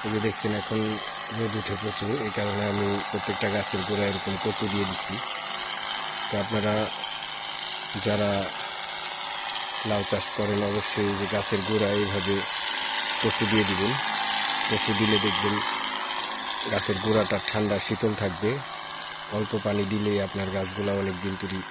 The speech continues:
ওইখান থেকে রস নিতে পারবে। তো যত্ন করলে একটা ভালো কিছু আশা করা যায়। আপনি যদি যত্নে ত্রুটি দেন, তাহলে আপনার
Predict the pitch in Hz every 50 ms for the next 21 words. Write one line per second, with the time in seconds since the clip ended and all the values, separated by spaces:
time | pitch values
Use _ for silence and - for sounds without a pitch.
0 | - - - - - - - - - - - - 104 95 104 101 98 98 98 90
1 | 101 98 95 92 - - - 98 101 101 92 - - 101 98 90 110 98 92 87
2 | - - - - - - - - - - - - - - - - 53 52 53 -
3 | - - 53 - - - - - 50 - - - - - - - - - - -
4 | - - - - - - - - - - - - - - - - - - - -
5 | 117 107 101 127 127 127 143 139 131 120 - 131 120 117 117 113 110 104 - -
6 | 107 98 107 104 107 104 113 104 - 110 104 101 - - 98 90 104 104 104 92
7 | 95 101 120 135 120 95 - 110 101 101 104 95 104 92 107 107 104 - - 104
8 | 104 104 101 98 95 - - 107 98 - 107 104 92 98 98 101 120 127 - -
9 | - - - - - - - - - - - - - - - - - - - -
10 | - - - - - - - - 104 98 101 101 101 101 98 98 95 - 101 98
11 | 98 95